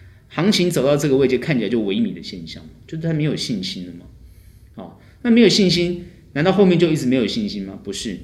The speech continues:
他跌到一个地方之后，他信心就会重燃起来。为什么？便宜了嘛，就有人去接他。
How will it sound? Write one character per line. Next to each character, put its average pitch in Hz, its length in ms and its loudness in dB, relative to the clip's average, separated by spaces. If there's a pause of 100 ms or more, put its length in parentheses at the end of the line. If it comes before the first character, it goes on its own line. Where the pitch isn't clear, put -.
(160)
他 196 100 -4
跌 165 160 0
到 180 160 2
一 165 60 0
个 151 100 2
地 151 180 0
方 139 220 0
之 127 220 -4
后， 110 340 -4
他 147 60 -6
信 151 180 -2
心 143 160 -2
就 135 100 2
会 127 80 4
重 104 240 -8
燃 92 140 -6
起 92 200 -8
来。 80 80 -16
为 131 100 0
什 104 100 -6
么？ 80 220 -14 (340)
便 123 260 0
宜 139 80 4
了 127 140 2
嘛， 98 300 -6 (200)
就 139 140 -2
有 104 140 0
人 95 100 -6
去 95 140 -8
接 92 240 -10
他。 85 200 -20